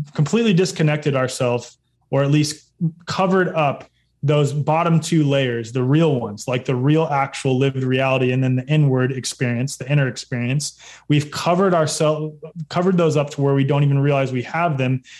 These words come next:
Then we start projecting, where the things that we see in, on the T V, we actually trick ourselves into thinking we're seeing in reality,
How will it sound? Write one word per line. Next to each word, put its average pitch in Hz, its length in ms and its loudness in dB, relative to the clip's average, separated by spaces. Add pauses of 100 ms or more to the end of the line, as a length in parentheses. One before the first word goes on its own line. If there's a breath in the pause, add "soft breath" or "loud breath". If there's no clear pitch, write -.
Then 165 160 4
we 185 100 4
start 185 380 -2
projecting, 147 880 0 (240 soft breath)
where 139 600 0 (600)
the 151 120 0
things 180 360 0
that 185 140 -2
we 160 160 2
see 147 680 -2 (120)
in, 165 440 2
on 170 220 0
the 156 80 2
T 170 240 0
V, 156 240 2
we 147 280 0
actually 160 500 0
trick 170 320 -2
ourselves 139 440 0
into 147 220 0
thinking 143 360 0
we're 135 100 0
seeing 147 380 0
in 143 140 2
reality, 131 460 0